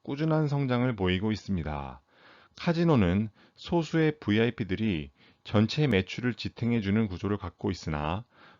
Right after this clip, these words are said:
꾸준한 방한객 증가로 외국인 전용 카지노는 큰, 긍정적인 영향을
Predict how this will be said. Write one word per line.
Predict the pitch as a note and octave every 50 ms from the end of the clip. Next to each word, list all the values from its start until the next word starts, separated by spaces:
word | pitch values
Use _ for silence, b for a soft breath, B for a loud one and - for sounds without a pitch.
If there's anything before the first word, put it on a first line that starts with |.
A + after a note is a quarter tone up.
| B -
꾸준한 | D3+ D3 D3 D3 D#3 D3+ D#3 D3
방한객 | - - A2 G2+ G#2 A2 A2+ A#2 A2 G#2+ G#2+ -
증가로 | - - F2+ F2+ F2+ F2 F2 A2+ B2 G#2+ E2 D2 - B B B B B B B -
외국인 | F2+ G2 G#2+ G#2+ B2+ B2 D3 C#3+ B2+
전용 | - G#2 F#2+ G#2 A#2 A#2+
카지노는 | A#2 - - D3 - C3+ A#2 G2+ G#2 B2 C3 A2 E2 D2 - B B B B B _ _ _ _ _ _ _ _
큰, | - - - - B2+ -
긍정적인 | - - A2+ A2+ A#2+ C#3 C#3+ B2+ B2 B2 B2+ C3+ A#2+ F#2+
영향을 | F2 F2+ F#2+ G#2 G#2+ A2+ B2+ D3 D#3+ F#3+